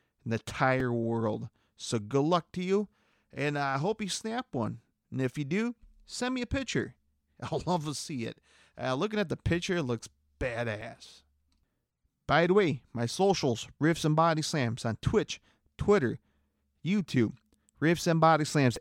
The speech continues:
at gmail dot com. All right, Joey Ramone, music catalog sold for ten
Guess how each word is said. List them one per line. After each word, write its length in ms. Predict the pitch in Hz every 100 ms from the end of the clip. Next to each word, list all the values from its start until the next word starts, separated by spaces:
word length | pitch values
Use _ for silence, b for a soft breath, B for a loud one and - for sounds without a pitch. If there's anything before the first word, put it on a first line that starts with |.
| -
at 180 | 175
gmail 680 | 139 135 165 143 147 156 120
dot 300 | 120 127 139 -
com. 560 | - - 160 160 123 110 _ - b b b b
All 180 | 170 190
right, 320 | 214 170 110
Joey 480 | 120 127 180 226 220
Ramone, 720 | 180 165 190 233 220 123 127 _ _ _ _ _ -
music 540 | 135 202 208 185 -
catalog 720 | - 202 220 220 208 175 123
sold 520 | - - 208 233 165
for 140 | - 139
ten 600 | - 135 247 254 233